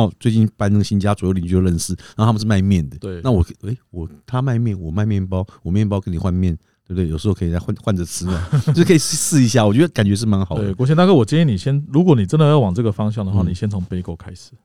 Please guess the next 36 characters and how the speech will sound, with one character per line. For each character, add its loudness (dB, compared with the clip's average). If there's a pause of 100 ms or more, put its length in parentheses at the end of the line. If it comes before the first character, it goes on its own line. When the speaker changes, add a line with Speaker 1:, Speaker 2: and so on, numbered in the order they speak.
(460)
Speaker 1:
<sighs> -8
重 2
点， -4 (240)
Speaker 2:
对， -8
Speaker 1:
我 -6
Speaker 2:
bagel -4
开 -18
始， -18
Speaker 1:
超 -2
Speaker 2:
因 4
为 6
我 0
都 -2
一 0
直 -4
跟 0
朋 -6
友 -8
说， -12 (160)
<clears throat> -6
跟 -6
我 -4
的 -8
学 -16
生 -8
说， -12
一 -12
定 -8
要 -2
从 -8
bagel -10
开 -20
始。 -20
Speaker 1:
为 8
什 2
么？ -2